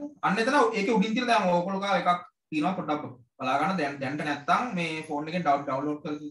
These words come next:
කරගෙන පස්සේ බලන්න. හොඳේ. අ, මෙන්න මේකේ මෙන්න මේ උඩින් තියෙන I කියලා හැබැයි ඒක ගහන්න බෑ. ඉබුවට එන්නේ නෑ.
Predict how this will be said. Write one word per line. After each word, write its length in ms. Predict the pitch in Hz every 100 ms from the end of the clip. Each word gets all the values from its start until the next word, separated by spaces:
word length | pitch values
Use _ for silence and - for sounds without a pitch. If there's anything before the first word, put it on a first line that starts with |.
| 147
කරගෙන 300 | 151 151 196
පස්සේ 240 | 170 - 143
බලන්න. 200 | 123 120
හොඳේ. 200 | 226 302 - _ _ _ _ _ _ -
අ, 80 | 160 160 160 160 165 - - _ _ _
මෙන්න 140 | 214 233
මේකේ 420 | 240 269 214 - - - _ _ _ _ _ _ _ _ _ _ _ _ _ 190
මෙන්න 80 |
මේ 100 | 247
උඩින් 200 | 240 247
තියෙන 160 | 247 294
I 140 | 240
කියලා 220 | 254 277 294
හැබැයි 240 | 262 277
ඒක 100 | 285
ගහන්න 240 | 247 233
බෑ. 140 | 170 - - _ _ _ _ _ _ _ _ _ _ _ _
ඉබුවට 300 | 147 185 247
එන්නේ 180 | 254 247
නෑ. 200 | 202